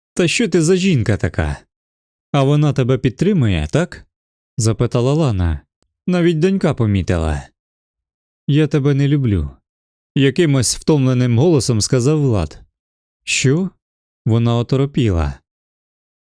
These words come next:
А з нею в мене нічого нема. А ще я завтра переїжджаю в нашу квартиру. Цей місяць для наших орендарів був останнім. Лана зблідла.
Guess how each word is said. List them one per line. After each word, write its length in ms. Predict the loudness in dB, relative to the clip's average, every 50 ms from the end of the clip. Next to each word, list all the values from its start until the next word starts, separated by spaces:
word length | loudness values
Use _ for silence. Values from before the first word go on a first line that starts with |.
| _ _ -2
А 140 | 0 0 0
з 80 | 2
нею 400 | 0 0 2 2 2 0 0 -2 -2 0
в 60 | 0
мене 280 | 0 2 2 2 2 2
нічого 400 | 2 0 0 0 0 0 2 2
нема. 420 | 0 0 0 0 -2 -4 -6 -10 _ _ _ _ _ _ _ _ _ _ _ _ _ _ _ _ _ -4
А 120 | -2 -2 0
ще 380 | 0 0 0 2 2 2 0 -2 -4 -4 -2
я 180 | 0 2 2 2
завтра 360 | 2 2 0 0 0 -2 -2
переїжджаю 760 | 0 2 2 2 2 2 2 0 0 0 2 2 2 2 2
в 20 |
нашу 260 | 2 0 -2 -2 -2 -2
квартиру. 540 | 0 -2 -2 0 -2 -2 -2 -2 -4 -6 -8 -12 _ _ _ _ _ _ _ _ _ _ _ _
Цей 180 | -4 -2 0 0
місяць 420 | 2 2 2 2 2 0 0 0
для 160 | 2 0 0 2
наших 380 | 0 0 0 0 -2 0 0
орендарів 600 | 0 0 0 0 0 0 0 2 2 0 0 -2 -4 -8 -4
був 240 | -2 0 2 2 2
останнім. 600 | 2 0 -2 -2 -2 -2 -2 -2 -4 -6 -6 -8 -10 _ _ _ _ _ _ _ _ _ _ _ -2
Лана 360 | 0 0 2 2 2 0 0
зблідла. 600 | 0 0 0 0 0 0 0 0 -2 -2 -2 -6